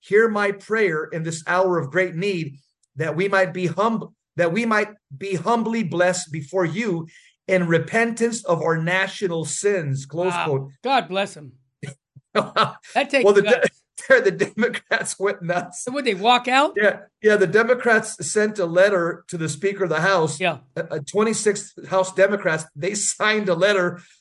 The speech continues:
Speaker 1: accusing Pastor Hibbs of being an un-, of, of being an ill, unqualified hate preacher who was pushing a Christian nationalist agenda.
Speaker 2: Wow.
Speaker 1: Al-,
Speaker 2: Wow.
Speaker 1: also,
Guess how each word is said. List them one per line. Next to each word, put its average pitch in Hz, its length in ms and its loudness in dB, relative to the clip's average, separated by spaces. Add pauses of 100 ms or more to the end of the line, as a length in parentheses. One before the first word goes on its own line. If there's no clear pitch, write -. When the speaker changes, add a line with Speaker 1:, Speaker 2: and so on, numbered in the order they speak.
(260)
Speaker 1:
accusing 185 580 -2
Pastor 202 540 0
Hibbs 185 600 2 (640)
of 156 260 0
being 196 200 0
an 170 220 0
un-, 240 320 0
of, 165 260 2 (100)
of 156 240 -2
being 214 240 0
an 175 260 -2
ill, 247 400 4
unqualified 208 840 -2
hate 311 340 -10
preacher 180 560 -2 (400)
who 240 180 2
was 208 180 6
pushing 262 560 0
a 202 80 2
Christian 247 520 -4
nationalist 202 600 0
agenda. 160 580 -2 (640)
Speaker 2:
Wow. 175 560 -2
Speaker 1:
Al-, 208 140 -4 (100)
Speaker 2:
Wow. 202 240 0
Speaker 1:
also, 220 540 0